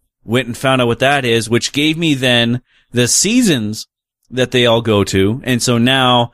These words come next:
it's pulling the correct cover art, the correct everything. And it was just like, auto magically, like Mark was saying, it, it just blew me away when I finally, when I figured out that it did that.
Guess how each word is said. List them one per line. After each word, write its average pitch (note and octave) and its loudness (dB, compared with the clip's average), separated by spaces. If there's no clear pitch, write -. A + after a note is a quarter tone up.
it's C#3+ -2
pulling B2+ 0
the A2 0
correct - -4
cover C3 0
art, B2+ 2
the G#2+ -4
correct - -4
everything. A#2 -2
And A#2 -2
it A2+ 0
was A2+ -2
just A#2 -2
like, A#2 -2
auto B2 0
magically, A2 0
like F#2+ -2
Mark G#2 -2
was G2 -2
saying, F2+ -4
it, A#2+ -2
it C3 -2
just A#2+ -4
blew C#3+ 2
me C#3 2
away B2+ 2
when G#2 0
I G2+ 0
finally, C#3 0
when C3 0
I A#2 2
figured E3+ 0
out C3+ 2
that A#2 0
it A#2 0
did C3+ 0
that. F#2+ -2